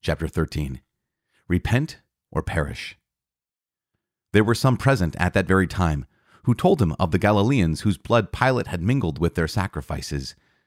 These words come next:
And he answered them, "Do you think that these Galileans were worse sinners than all other Galileans because they suffered thus? I tell you, no. But unless you repent,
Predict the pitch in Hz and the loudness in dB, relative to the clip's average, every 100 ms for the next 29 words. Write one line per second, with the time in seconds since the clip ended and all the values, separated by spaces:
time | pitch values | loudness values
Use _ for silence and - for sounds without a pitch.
0 | _ _ - 90 98 110 90 71 78 65 | _ _ -4 0 2 2 0 -2 -4 -6
1 | - _ _ _ _ _ - 82 147 214 | -16 _ _ _ _ _ -12 -2 0 0
2 | - 196 - - 92 151 165 147 143 151 | -2 -4 -6 -8 -2 0 2 2 2 2
3 | 110 78 - 98 95 151 - - 151 87 | 0 0 -2 -2 0 -2 -4 -2 0 0
4 | 73 - _ 101 120 135 - 143 117 131 | -2 -10 _ 0 2 4 2 0 0 -2
5 | 80 78 73 67 - - - 107 120 113 | -2 -2 -4 -6 -12 -10 -4 0 2 2
6 | 107 151 - 85 73 - - - _ _ | 2 0 0 -2 -2 -4 -8 -16 _ _
7 | _ _ _ _ _ 90 90 123 120 113 | _ _ _ _ _ -8 -2 2 4 4
8 | 110 - _ _ - 95 82 69 - _ | 2 -4 _ _ -2 2 2 -2 -10 _
9 | _ _ _ _ _ _ 113 - 117 113 | _ _ _ _ _ _ -2 0 2 4
10 | 165 - 95 135 151 - 113 71 | 2 0 2 2 2 2 -2 -2